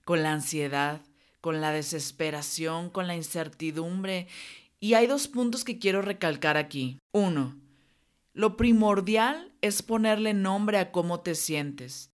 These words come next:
identificar esas emociones que sientes, porque ¿cómo vas a trabajar en algo que ni siquiera sabes lo que es?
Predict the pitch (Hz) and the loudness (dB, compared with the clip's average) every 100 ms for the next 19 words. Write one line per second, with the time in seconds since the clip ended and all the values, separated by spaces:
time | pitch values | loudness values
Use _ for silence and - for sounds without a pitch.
0 | - 214 196 185 190 180 185 - 185 180 | -4 2 2 0 -4 -6 -8 -2 2 2
1 | 220 233 - - - 190 233 226 214 180 | 2 -6 -18 -14 -6 -4 -2 0 0 0
2 | 175 180 180 190 - 165 - 160 156 165 | -2 -2 -2 -4 -6 -6 -4 -2 -2 -4
3 | 156 156 - - - - 214 226 233 247 | -8 -8 -12 -18 -20 -10 -4 -2 0 0
4 | 285 285 285 294 247 233 190 180 185 190 | 2 2 2 -2 4 6 6 6 4 4
5 | 202 190 185 196 208 226 180 165 151 147 | 2 2 2 2 0 -4 -4 -4 -6 -4
6 | 175 175 185 - 185 180 180 180 170 147 | 0 0 0 -2 0 0 0 -4 -2 -2
7 | 143 139 135 - | -2 -4 -8 -14